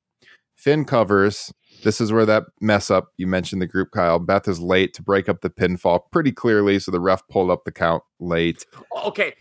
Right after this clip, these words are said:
Speaker 2: and by the way, the ref had this silly reaction. If that was fucking Aubrey Edwards, all those fucking shitty
Speaker 1: <sighs>
Speaker 2: people on Twitter would have, like, gone insane about it. Like that
Speaker 1: Yeah.
Speaker 2: Niccolo or whatever, that guy who needs to be thrown into the Grand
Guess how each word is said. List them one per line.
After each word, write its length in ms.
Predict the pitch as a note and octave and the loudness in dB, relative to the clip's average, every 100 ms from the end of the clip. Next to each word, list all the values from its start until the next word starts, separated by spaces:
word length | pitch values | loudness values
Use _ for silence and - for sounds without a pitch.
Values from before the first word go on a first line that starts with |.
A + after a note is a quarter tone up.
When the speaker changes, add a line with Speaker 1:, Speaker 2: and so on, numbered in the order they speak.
| - | -10
Speaker 2:
and 100 | - | -4
by 140 | G#3 A3 | -2 0
the 80 | |
way, 80 | G3 | 0
the 140 | C#3+ C3+ | -2 -4
ref 360 | B2 D3+ F#3+ | 0 -2 -2
had 160 | G#3+ F3+ | -4 -4
this 180 | C3 - | -6 -8
silly 380 | - C#3+ C#3 | -6 -4 -4
reaction. 640 | C#3 B2+ G#2+ A2+ A#2+ - C3 | -6 -6 -2 -2 -2 -8 -10
If 140 | - | -6
that 160 | C#3+ E3 | -6 -6
was 120 | - | -6
fucking 300 | E3+ D3+ B2 | -4 -4 -4
Aubrey 440 | A#2 A#2 A2 A#2 F#2+ | -2 -2 -2 -4 -4
Edwards, 560 | G2+ G#2 A2 A#2+ - _ _ | -4 -2 -2 -4 -10 _ _
all 180 | B2+ C#3+ | 2 4
those 260 | D3+ C3 - - | 4 0 -2 -8
fucking 300 | - D3 C3 | -2 -2 -2
shitty 680 | G2 - - G2 C3+ C3 B2+ | -10 -10 -4 0 2 0 -4
Speaker 1:
<sighs> 20 | |
Speaker 2:
people 340 | A#2+ A2+ - A#2+ | -8 -6 -2 2
on 200 | A2 G2+ | 2 0
Twitter 420 | - A2+ A2+ A#2 | -4 0 2 0
would 160 | A#2 G#2+ | 0 -4
have, 120 | E2+ _ | -6 _
like, 300 | C3 G#2 F#2+ | -2 -2 0
gone 200 | A2+ G#2+ | 0 0
insane 600 | G2+ F#2 - G#2+ G#2 A2 | -2 -8 -4 0 0 -2
about 340 | A2 G#2+ G#2 A2+ | -2 2 4 2
it. 160 | B2 _ - - | -4 _ -18 -6
Like 180 | A#2 - | -4 -2
that 160 | A2 G2 | -4 0
Speaker 1:
Yeah. 260 | E2+ D#2 E2 | 2 2 0
Speaker 2:
Niccolo 400 | C#3+ C3 B2+ C3 | -4 -2 -2 0
or 160 | C3+ | -2
whatever, 420 | C3 C3 C3 C#3 | 0 -2 -2 -4
that 240 | A#2+ B2 B2 | -4 -6 -4
guy 240 | B2 B2+ | -2 -2
who 80 | B2 | -2
needs 200 | B2 A2 | -8 -12
to 40 | |
be 120 | A2 G2+ | -14 -16
thrown 420 | - A2+ A2+ A#2+ | -8 -4 -4 -4
into 100 | A2 | -10
the 80 | G2 | -12
Grand 440 | G2+ G#2+ A2+ | -4 -2 -2